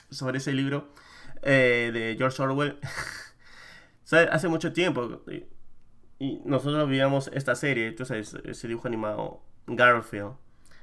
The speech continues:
ah, no sé si lo pasarán, eh, <laughs> y justo tenía un seg-, segmento, se llama La Granja de Orwell, y, y para niños, tú, tú no te das cuenta muchas de las cosas que pasan en ese segmento.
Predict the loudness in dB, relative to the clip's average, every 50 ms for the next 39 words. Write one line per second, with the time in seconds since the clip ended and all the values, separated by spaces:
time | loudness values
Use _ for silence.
0 | -20 -20 -14 -10 -8 -8 -6 -4 -4 -4 -6 -6 -8 -8 -10 -12 -10 -10 -8 -8
1 | -8 -8 -10 -10 -8 -8 -2 -2 -2 -2 -2 -2 0 2 0 0 0 -4 -8 -12
2 | -16 -20 -20 -20 -20 -20 -20 _ _ -6 -6 -6 -6 -6 -8 -10 -10 -10 -14 -18
3 | -20 -20 -20 -20 -20 -20 -20 -12 _ -10 -6 -4 -4 -4 -2 0 0 2 4 4
4 | 4 2 0 -2 -2 -4 -4 -4 -6 -16 -20 -12 -6 -4 -2 0 2 2 0 0
5 | -2 -6 -4 -2 0 0 2 2 0 -2 0 0 0 0 0 -2 -4 -4 -2 -2
6 | -2 -2 -2 -2 -4 -6 -8 -10 -16 -20 -20 _ _ _ -20 -20 -20 -20 -20 -20
7 | -20 -8 0 2 4 4 4 4 2 0 0 -2 -2 -2 -6 -8 -12 -16 -20 -20
8 | -20 -20 -20 -20 -10 -6 -4 -4 2 4 4 6 6 6 6 6 4 4 2 0
9 | -2 -10 -12 -12 -4 0 2 2 4 4 4 4 4 4 2 0 0 0 2 0
10 | -2 -4 -4 -4 -6 -6 -6 -6 -8 -8 -10 -10 -10 -10 -10 -10 -10 -12 -12 -6
11 | -4 -4 -2 -2 -2 -2 -2 -2 -4 -6 -6 -8 -8 -6 -8 -8 -10 -10 -12 -12
12 | -10 -12 -8 -4 -2 -2 -2 -2 -4 -6 -10 -10 -10